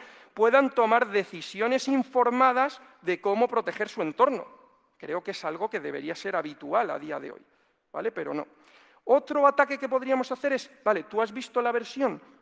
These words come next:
cinco cero uno, pero yo te voy a llevar a otra cinco cero uno". Y es que da la casualidad que, por ejemplo, para el Nexus cinco, ¿vale?, ha habido tres versiones de cinco cero uno porque dos de ellas le salieron rana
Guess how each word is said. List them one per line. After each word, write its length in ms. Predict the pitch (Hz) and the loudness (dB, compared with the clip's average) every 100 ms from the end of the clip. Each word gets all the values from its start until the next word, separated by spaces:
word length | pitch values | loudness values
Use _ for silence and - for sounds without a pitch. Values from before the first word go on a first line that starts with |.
| _ | _
cinco 400 | - 202 214 220 | -14 -8 -6 -6
cero 240 | 233 226 | -4 -4
uno, 300 | 262 262 294 - _ | -2 -2 -4 -6 _
pero 160 | 190 | -4
yo 180 | 175 202 | -4 -4
te 140 | 233 262 | -4 -6
voy 160 | 254 | -4
a 60 | 240 | -4
llevar 380 | 208 226 247 - | -2 -4 -4 -4
a 160 | 185 214 | 0 2
otra 340 | 262 - 196 | 0 0 -4
cinco 400 | - 196 180 180 | -6 -10 -8 -8
cero 260 | - 156 143 | -8 -10 -10
uno". 220 | 135 139 | -10 -10
Y 100 | 170 | -10
es 120 | 208 | -8
que 100 | 247 | -4
da 100 | 254 | -4
la 100 | 262 | -4
casualidad 540 | 233 - 240 233 254 247 - _ | -6 -6 -6 -2 -4 -4 -20 _
que, 100 | 185 | -10
por 140 | 175 165 | -8 -6
ejemplo, 340 | 208 220 233 | -6 -4 -4
para 160 | 233 226 | -2 -2
el 100 | 233 | -2
Nexus 420 | 233 - 226 - | -6 -8 -16 -8
cinco, 520 | 277 269 254 269 - | -4 -4 -4 -8 -8
¿vale?, 240 | 208 220 262 - - | -2 0 0 -10 -6
ha 80 | 202 | 0
habido 280 | 214 254 202 | 0 0 -2
tres 280 | - 233 226 | 2 2 2
versiones 500 | 240 - 254 254 208 | -4 -6 -6 -4 -4
de 80 | 180 | -6
cinco 280 | 240 233 240 | -10 -8 -6
cero 220 | 247 240 | -6 -4
uno 200 | 240 240 | -2 -2
porque 240 | 202 196 | -2 -4
dos 180 | 196 208 | -4 -2
de 120 | 220 | -2
ellas 360 | 220 233 233 214 | 0 2 2 2
le 120 | 190 | -4
salieron 480 | 185 180 196 185 160 | -2 -2 0 -2 -2
rana 580 | 156 139 139 143 139 | -2 -2 -4 -4 -6